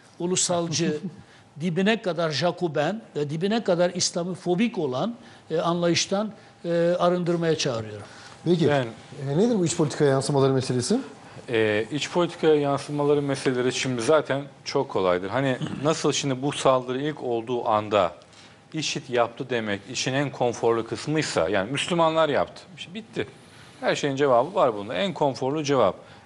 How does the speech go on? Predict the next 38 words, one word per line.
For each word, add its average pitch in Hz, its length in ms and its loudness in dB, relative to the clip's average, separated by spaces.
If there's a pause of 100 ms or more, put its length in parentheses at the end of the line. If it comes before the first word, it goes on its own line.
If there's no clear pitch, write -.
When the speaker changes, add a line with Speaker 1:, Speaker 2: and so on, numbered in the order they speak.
Speaker 3:
en 165 200 0
rahat 143 240 4
cevap. 107 360 0
Ver 170 120 4
gelsin 147 440 -4
dersin. 90 320 -4 (540)
İç 156 160 -4
politikada 190 540 2
şimdi 160 400 0 (680)
demin 143 160 0
Mehmet 139 320 2
abinin 139 340 2
söylediği 131 520 0
Nilüfer 127 360 0
Göle 127 300 0
kısmına 127 380 -4
biraz 117 280 0
ben 110 220 0
değineyim. 98 300 0
Speaker 2:
Tabii, 123 120 -4
Speaker 3:
Şimdi 120 160 -2
Speaker 2:
tabii. 139 80 -4
Speaker 3:
bu 160 60 -4
Nilüfer 170 320 2
Göle'yi 156 500 2 (640)
ben 147 220 2
de 110 160 0
iyi 127 220 -2
bir 120 100 2
sosyolog, 113 640 2 (220)
iyi 120 200 -2
bir 123 220 2 (200)
bilim 120 220 0
adamı, 117 460 2 (140)
bilim 117 280 -4
kadını 120 320 0
olarak 101 400 0
bilirim. 98 300 -6